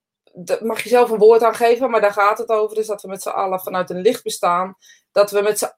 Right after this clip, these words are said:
allen gelijk zijn. Dus we're all a brotherhood of man, gaat het over. Dus dat we, geen één is verschillend. Dat je persoonlijke verantwoordelijkheid, eh, neemt voor alles wat je doet in je leven. Dat,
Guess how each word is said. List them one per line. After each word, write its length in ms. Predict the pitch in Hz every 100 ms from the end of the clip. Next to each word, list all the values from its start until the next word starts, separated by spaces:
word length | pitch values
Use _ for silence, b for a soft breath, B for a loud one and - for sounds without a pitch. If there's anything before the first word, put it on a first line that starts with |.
| _
allen 300 | 220 262 269
gelijk 360 | - 185 185 196
zijn. 280 | 220 220 208
Dus 260 | 185 - _
we're 260 | 175 196
all 200 | 202 208
a 40 | 190
brotherhood 520 | 175 214 220 202 233
of 100 | 214
man, 440 | 180 165 196 240
gaat 240 | - 214 -
het 100 | 214
over. 160 | 208
Dus 100 | 202
dat 140 | 196 175
we, 160 | 190 202
geen 260 | - 220
één 260 | 214 226 226
is 160 | 202 -
verschillend. 520 | 196 196 190 220 -
Dat 200 | _ _
je 120 | - 226
persoonlijke 480 | 254 269 285 269
verantwoordelijkheid, 1040 | 220 254 247 202 240 247 - 240 247 - -
eh, 160 | - 214
neemt 400 | 220 233 277 262
voor 100 | 240
alles 160 | 240
wat 120 | 240
je 60 | 220
doet 160 | 226 226
in 60 |
je 80 | 220
leven. 420 | 220 233 233 311
Dat, 200 | 233 226